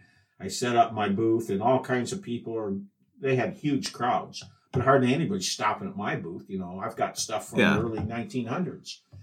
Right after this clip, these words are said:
Speaker 1: And I think, "Well, I probably shouldn't have come. I, this isn't gonna pay off."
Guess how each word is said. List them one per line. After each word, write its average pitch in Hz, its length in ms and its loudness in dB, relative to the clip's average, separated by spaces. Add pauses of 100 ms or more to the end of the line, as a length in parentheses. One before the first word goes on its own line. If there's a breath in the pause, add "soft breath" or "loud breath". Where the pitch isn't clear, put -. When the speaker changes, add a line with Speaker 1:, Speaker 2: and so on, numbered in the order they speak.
(360 soft breath)
Speaker 1:
And 113 140 -6
I 117 120 2
think, 113 260 -4
"Well, 131 320 8
I 117 100 6
probably 120 380 2
shouldn't 107 260 -2
have 98 120 -4
come. 110 420 -4
I, 104 140 -6
this 104 280 -8
isn't 95 240 -8
gonna 101 320 -2
pay 101 200 0
off." 95 360 -4